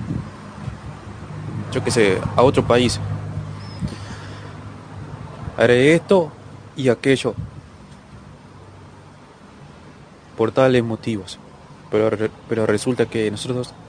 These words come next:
debemos de decir, "Si el Señor quiere", y no conforme a nuestra voluntad, sino conforme a su voluntad, que es muy diferente totalmente. Esto es todo lo contrario a estos falsos pastores que dicen, "Yo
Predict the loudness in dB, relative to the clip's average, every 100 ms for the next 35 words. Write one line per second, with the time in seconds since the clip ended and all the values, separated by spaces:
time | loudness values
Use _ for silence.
0 | -4 0 0 2 2 2 -2 -4 -6 -12
1 | -20 -20 -20 -20 -14 -6 -6 -4 -6 -6
2 | -4 -4 -4 -4 -2 0 -2 -6 -18 -16
3 | -10 -4 -2 0 0 2 4 4 0 -4
4 | -4 -2 2 2 4 4 4 -2 -2 -2
5 | -2 -4 -4 -4 -4 -2 -2 -2 0 2
6 | 2 2 2 2 0 -2 0 -2 -2 -2
7 | -2 -2 -4 0 4 6 4 2 2 0
8 | 0 0 0 -4 -6 -12 -14 -20 -20 -20
9 | -18 -16 -14 -12 -12 -12 -14 -14 -14 -16
10 | -18 -18 -12 0 2 6 8 8 6 2
11 | 4 6 8 6 6 4 4 2 -12 -16
12 | 0 2 4 2 0 -2 2 2 2 0
13 | -2 0 -4 0 4 6 8 6